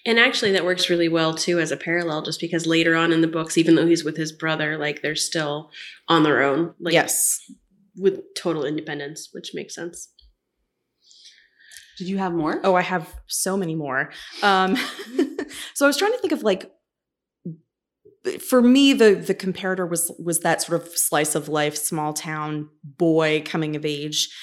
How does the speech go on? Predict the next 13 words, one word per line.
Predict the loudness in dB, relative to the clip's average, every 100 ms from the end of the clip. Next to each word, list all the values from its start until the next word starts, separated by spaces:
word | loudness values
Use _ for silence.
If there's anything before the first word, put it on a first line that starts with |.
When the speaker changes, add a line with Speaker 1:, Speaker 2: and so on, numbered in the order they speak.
| -20 -16 -4
Speaker 2:
So | 4 6 6
this | 6 2
book | 4 4
is | 4 4
not | 4 4 2 0 -4 -16 -8
actually, | -8 -4 -2 0 0 0 -2 -4 -12 _ _
um, | -2 0 0 -4 -8 _ -4
it | 2
is | 4 4
not | 2 4 4
a |
children's | 2 -2 -6 -6 -8
book | -8 -10 -10